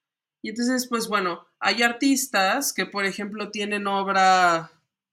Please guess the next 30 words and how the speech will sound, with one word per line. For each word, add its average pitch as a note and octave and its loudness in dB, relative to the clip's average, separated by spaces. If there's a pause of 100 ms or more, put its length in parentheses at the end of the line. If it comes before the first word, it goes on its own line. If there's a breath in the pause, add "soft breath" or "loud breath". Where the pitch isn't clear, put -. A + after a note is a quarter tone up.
(880)
no G4 0
sé, E3+ -4
a G#3 0
lo A#3 2
mejor B3 -2
la D4+ 2
temática, A#3+ -6
en C#4 0
este, D#4+ -2
en C#4 -2
este D#4+ -2
momento D#4 0
que B3 -8
lo G#3+ -8
que G3 -16
creo A#3 -10
que C#4 -4
quien, A3+ -8
uno A#3+ -4
de C4+ -4
los A#3 -4
artistas G3 -8
que A#3 -8
estaban G#3 -4
allí B3+ -6 (600)
era G3+ 0
Jan G3 0
Hendricks, E3 -4
que D#3+ -4
Jan F3+ -2